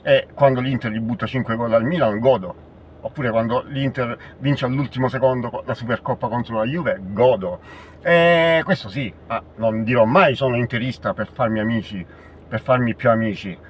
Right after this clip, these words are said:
Questi io non so, non sono sicuro. Ragazzi, poi domani parliamo anche di,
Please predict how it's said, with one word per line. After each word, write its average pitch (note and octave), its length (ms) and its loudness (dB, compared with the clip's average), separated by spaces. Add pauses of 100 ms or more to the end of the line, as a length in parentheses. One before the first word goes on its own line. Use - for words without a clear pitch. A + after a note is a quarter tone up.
(200)
Questi F#3 280 -6
io E3 100 0
non C#3+ 140 0
so, C3+ 220 2
non C#3+ 160 -6
sono B2+ 200 -4
sicuro. G#2+ 400 -8 (320)
Ragazzi, F3+ 420 4
poi F3+ 160 4
domani C#3+ 400 4
parliamo D3 320 4
anche E3 240 2
di, A#2 280 -2